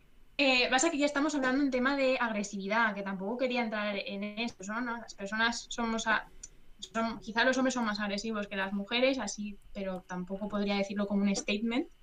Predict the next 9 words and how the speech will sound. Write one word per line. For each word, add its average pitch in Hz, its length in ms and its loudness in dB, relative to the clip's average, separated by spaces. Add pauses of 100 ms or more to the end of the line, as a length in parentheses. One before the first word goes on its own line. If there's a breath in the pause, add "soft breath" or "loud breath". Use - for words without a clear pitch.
(580 loud breath)
Pero, 214 760 6
pero 214 140 2
en 202 80 4
principio 202 340 -2
sí, 294 320 2
y 240 320 -6
no 233 160 2
debería 269 300 4
haber 226 160 2